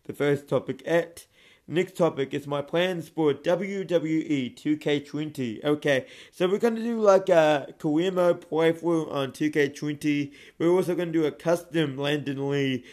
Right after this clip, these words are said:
career mode to go along with that. So those two career mode themes.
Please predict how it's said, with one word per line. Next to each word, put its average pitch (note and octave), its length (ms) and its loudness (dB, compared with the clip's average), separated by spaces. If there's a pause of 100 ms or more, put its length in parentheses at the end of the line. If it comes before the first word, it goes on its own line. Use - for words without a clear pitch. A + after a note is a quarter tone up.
(140)
career D3+ 200 0
mode C3+ 220 0
to C3+ 60 -6
go C3+ 200 2
along B2+ 240 0
with C#3+ 160 0
that. - 260 2
So C#3 80 -4
those C3+ 320 -2
two C3+ 80 -6
career C3+ 240 -8
mode C3 220 -2
themes. C#3 420 -8